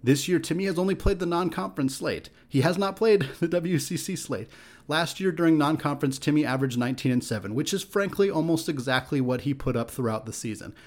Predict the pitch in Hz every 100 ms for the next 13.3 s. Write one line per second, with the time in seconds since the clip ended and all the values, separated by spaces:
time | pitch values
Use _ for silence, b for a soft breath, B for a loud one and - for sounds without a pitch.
0 | B B 151 196 160 127 123 B B -
1 | 156 165 - 156 139 131 131 127 127 123
2 | 113 - 127 113 110 95 - 135 - 101
3 | 123 165 - 123 123 117 120 113 - 120
4 | 107 110 B B B 127 127 123 131 -
5 | 113 - - 147 - 120 113 156 - 120
6 | - 98 107 104 - 98 87 85 - -
7 | - - B B B - 131 113 - -
8 | 156 143 151 139 113 123 - 139 127 123
9 | 127 123 - - 135 147 123 110 120 110
10 | 123 110 - 123 113 110 107 107 107 -
11 | 113 98 98 127 123 110 117 - 117 120
12 | 110 110 107 104 110 104 - 113 101 -
13 | 98 -